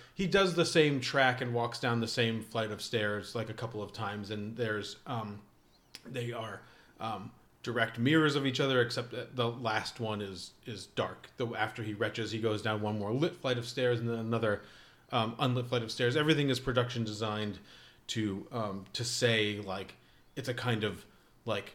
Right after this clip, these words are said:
endless, like, cycle of, of things. Um, you know, with the squares and, like, you can, and the receding, like, squares into the distance and stuff like that. Um, yeah, you kind of teased it. I'm not, I'm definitely not,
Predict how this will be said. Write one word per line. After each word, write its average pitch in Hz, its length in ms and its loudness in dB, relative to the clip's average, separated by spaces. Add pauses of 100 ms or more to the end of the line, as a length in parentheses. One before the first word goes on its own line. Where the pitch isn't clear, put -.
(180)
endless, 113 600 -4 (180)
like, 110 240 -4
cycle 117 520 -4
of, 98 100 -6 (180)
of 110 140 -10 (200)
things. 156 420 2 (340)
Um, 113 420 0
you 151 120 -2
know, 110 80 2
with 120 180 -2
the 120 60 -8
squares 107 680 -2
and, 104 120 -8
like, 98 180 -8
you 107 80 -8
can, 120 180 -8
and 131 80 -4
the 120 60 2
receding, 110 800 -2
like, 113 180 -2
squares 107 400 -4
into 113 160 -4
the 117 100 -6
distance 107 420 -8
and 110 60 -10
stuff 110 160 -8
like 104 120 -8
that. 107 200 -6 (720)
Um, 160 480 0 (1400)
yeah, 254 100 2
you 233 160 4
kind 240 160 2
of 202 120 2
teased 175 320 4
it. 202 260 4
I'm 185 180 2
not, 214 360 0
I'm 190 320 -2
definitely 214 380 4
not, 165 340 2